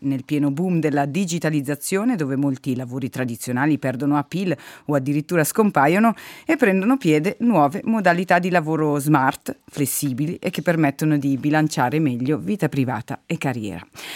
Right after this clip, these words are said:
Da qui forse questo stereotipo dei, eh, ragazzi che non vogliono impegnarsi per raggiungere i propri obiettivi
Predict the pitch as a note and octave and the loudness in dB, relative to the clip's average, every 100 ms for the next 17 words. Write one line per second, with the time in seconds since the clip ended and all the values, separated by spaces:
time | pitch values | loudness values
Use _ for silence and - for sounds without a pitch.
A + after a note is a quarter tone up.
0 | - - F#3 A3 A3 A3 - D#3+ D#3 F#3+ | -14 0 4 4 4 0 2 0 2 2
1 | E3+ D3+ D#3+ - D#3 D3 - D#3 D3+ G3 | 4 4 0 -2 -2 -2 2 2 6 6
2 | G#3 E3 C#3+ D3+ C#3+ C#3+ C#3+ C#3 C3+ C3+ | 4 2 0 2 4 2 2 0 0 2
3 | C#3 - - D3 D3 C3+ C#3 C3+ C3 C3 | 2 0 0 2 4 4 4 4 4 4
4 | C#3 C#3 C3+ D3+ C#3+ C3+ C3+ C#3+ D3 C#3 | 4 4 0 -2 -2 -2 -2 0 0 2
5 | C3+ C3+ C3+ - C#3 D3 C#3+ A#3+ A3+ C#3 | 0 -2 -4 -2 0 0 0 2 2 2